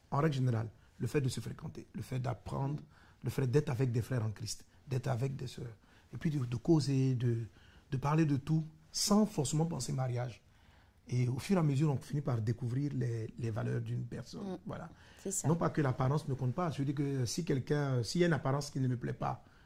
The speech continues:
Speaker 1: je dois pas, je peux demander à la personne, mais peut-être présente-toi mieux. Euh, je vois une sœur qui est tout le temps, qui a tout le temps les cheveux bizarres. Je dois pas lui dire simplement, euh, peigne-toi parce que je vais l'épouser.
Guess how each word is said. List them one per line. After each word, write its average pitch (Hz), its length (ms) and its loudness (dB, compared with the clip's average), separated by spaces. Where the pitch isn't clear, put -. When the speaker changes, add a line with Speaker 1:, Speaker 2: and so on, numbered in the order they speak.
Speaker 1:
je - 140 -8
dois 120 100 -2
pas, 143 160 0
je 117 120 -2
peux 151 140 4
demander 127 240 4
à 135 40 4
la 131 80 2
personne, 135 260 0
mais 120 200 -2
peut-être - 220 -8
présente-toi 156 420 0
mieux. 165 380 4
Euh, 123 120 -2
je - 120 -8
vois 131 100 4
une 147 100 4
sœur 135 220 2
qui - 80 -2
est 123 60 2
tout 147 100 0
le - 60 -2
temps, 139 500 2
qui - 80 -6
a 117 40 -2
tout 160 100 -2
le 156 40 -2
temps 151 100 4
les 131 100 4
cheveux 131 300 2
bizarres. 120 400 -2
Je 135 120 -10
dois 123 140 -4
pas 165 100 2
lui 160 60 4
dire 156 120 2
simplement, 135 400 0
euh, 120 220 2
peigne-toi 170 720 2
parce 131 140 -6
que 127 100 -4
je 123 40 0
vais 123 100 2
l'épouser. 165 520 2